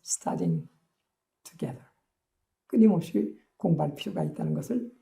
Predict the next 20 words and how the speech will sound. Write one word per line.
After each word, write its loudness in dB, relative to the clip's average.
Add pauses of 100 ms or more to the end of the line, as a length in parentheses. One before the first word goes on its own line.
(140)
알려드립니다. -6 (480)
그래서 0 (160)
손쉽게 0 (640)
인터넷을 2
통해서 -6 (400)
또는 2
유튜브를 -2
통해서 -10 (460)
또는 2
저희 0
홈페이지 0 (500)
여러 -2
자료를 0
통해서 -4 (320)
공부할 2
수 -12
있도록 -8 (340)
그렇게 -10
노력해 -4
주세요. -14